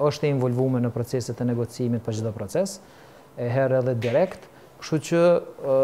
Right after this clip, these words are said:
mendoj që nuk ka kur gjë të keqe në rast se vazhdimisht shtrohet nevoja, për shkak se edhe në një dokument ku eliminohet çdo dy kuptimësi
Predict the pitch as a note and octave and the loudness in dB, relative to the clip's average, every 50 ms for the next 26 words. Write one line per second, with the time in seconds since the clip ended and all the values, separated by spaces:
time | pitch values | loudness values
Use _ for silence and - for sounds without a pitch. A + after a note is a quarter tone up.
0 | C3+ C3 C3+ C#3 C#3 D3 D#3+ D#3 - - D#3 D3+ D3 - E3 D3 - F#3 F3+ D#3 | 4 4 2 4 6 6 6 6 6 2 2 2 4 4 2 2 6 4 4 6
1 | D#3+ D#3+ D#3 - - F3 E3+ F3 - F3+ E3 D3+ C#3 C#3 D3+ D#3 D3 - D#3 C#3+ | 6 2 2 4 2 2 2 4 2 2 2 2 2 2 0 0 0 -2 -4 2
2 | C#3 D3 C#3+ C3 C3+ C#3+ D3 D3 C3 - - - C3+ - - - D3 C#3+ C#3 C3 | 2 2 2 2 0 2 2 2 0 0 -8 -12 -14 -8 -2 2 4 4 4 2
3 | C3+ B2+ C#3 E3 F3 E3+ C#3+ D3+ - - E3 D#3 B2 - C#3+ C#3 D3 F3 G3 G3+ | 2 0 2 4 2 4 2 0 -2 0 0 0 0 0 0 2 2 4 4 6
4 | G3 G3+ G3 D#3+ D3+ F3 F3 - F3+ G3+ F#3 C#3 A2+ G#2 - - - - - - | 6 6 6 6 4 2 4 4 4 4 4 2 0 -4 -6 -14 -20 -20 -20 -20
5 | - - - - - - - - - - - - - D3 D3+ C#3+ C#3+ C#3+ D3+ E3+ | -20 -20 -20 -20 -20 -20 -20 -20 -20 -20 -10 2 4 6 6 6 4 4 4 6
6 | F3 E3 D#3+ A#2+ A#2 A#2 A#2+ D#3 F3 F3 F3 F3 - B2 A#2 D3 D#3+ - - D3 | 6 6 4 4 -2 0 4 6 8 8 8 6 4 0 2 2 2 4 2 0
7 | - - F3+ C#3 C3+ - - E3 D#3+ | 2 2 0 0 0 0 0 2 2